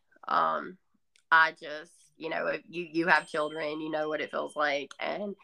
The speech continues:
I was like, "Okay, you know, I'm gonna be all right." And they couldn't do the knee surgery for six weeks because that's protocol after childbirth, blood loss or whatever. And the first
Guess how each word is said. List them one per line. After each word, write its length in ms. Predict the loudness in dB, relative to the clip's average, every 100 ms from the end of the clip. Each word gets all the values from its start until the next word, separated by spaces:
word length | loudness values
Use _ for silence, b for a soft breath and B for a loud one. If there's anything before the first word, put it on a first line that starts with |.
| b b b b b b 8
I 140 | 10
was 180 | 10 4
like, 160 | -2 -2
"Okay, 320 | -4 -6 -8
you 160 | -8 -6
know, 80 |
I'm 180 | -4 -2
gonna 200 | -2 -6
be 120 | -4
all 140 | -2 0
right." 340 | -2 -4 -8 _ _ -8
And 460 | -6 -4 -6 -8 -14 _ -4
they 160 | -2
couldn't 560 | -2 0 2 2 0 -4
do 500 | -2 -2 -2 -6 -8 B B -2
the 120 | 0
knee 240 | 0 -2
surgery 540 | 2 2 2 0 -4 -2
for 100 | -2
six 360 | 0 -4 -4
weeks 480 | -8 -6 -6 -10 -8 -4
because 440 | 0 2 2 6
that's 200 | 6 6
protocol 680 | 4 4 6 8 8 8 6
after 200 | 2 -2
childbirth, 680 | -4 -2 -2 -6 -8 -8 -8
blood 240 | -8 -8 -2
loss 340 | 2 2 0
or 80 | -2
whatever. 520 | -2 -2 -2 -6 -8 _ _ _ _ _ _ _ -20 -8 0
And 580 | 2 4 2 -2 -6 -14 -20 -14 0
the 120 | 0
first 600 | 6 10 12 10 2